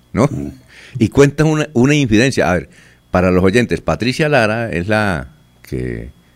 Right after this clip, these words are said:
Speaker 1: prácticamente es la mayor inversionista de la nueva revista Cambio, ¿no? Que es la competencia de Semana. Alberto Donadío, él, ¿él de dónde es? De Bogotá, creo,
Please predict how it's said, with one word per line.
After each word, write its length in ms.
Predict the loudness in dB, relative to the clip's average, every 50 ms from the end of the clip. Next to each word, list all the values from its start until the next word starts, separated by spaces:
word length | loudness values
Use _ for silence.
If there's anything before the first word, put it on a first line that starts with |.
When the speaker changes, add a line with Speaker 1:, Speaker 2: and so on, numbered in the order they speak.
| _ _
Speaker 1:
prácticamente 600 | 0 0 0 0 -4 -2 0 0 0 0 -2 -2
es 40 | 0
la 100 | 0 0
mayor 280 | 0 0 0 2 2 0
inversionista 560 | 2 0 0 0 0 -2 -4 -4 -2 -2 0
de 60 | 0
la 140 | 0 0 0
nueva 280 | 0 0 0 0 0 0
revista 340 | 0 -2 -2 -2 -2 -4 -2
Cambio, 360 | 0 -2 -2 -2 -4 -6 -10
¿no? 160 | -12 -14 -14 -16 _ _ _ _ _ _ _
Que 80 | -8 -6
es 40 |
la 100 | -4 -4
competencia 480 | -4 -4 -6 -6 -4 -4 -4 0 0 0
de 40 | 0
Semana. 380 | 0 0 -2 -2 -2 -4 -8 -12 -18 -20 _ _ -20 -20 -20 -20 -20 -20 -20 _ _
Alberto 460 | -2 -2 2 2 0 0 2 0 0 0
Donadío, 500 | 2 2 2 2 2 2 2 0 -2 -4 -6 -12 -20 _ _ _ _ _ _ _ _ _ _ _ _ _ _ _ _ _
él, 360 | 2 2 2 0 -4 -8 -10 -4
¿él 160 | -2 -2 0 0
de 80 | 0
dónde 280 | -2 -2 0 0 0 0
es? 60 | 0
De 80 | 0 0
Bogotá, 400 | 0 0 -2 -2 -2 -4 -4 -2
creo, 300 | -4 -2 -2 -2 -4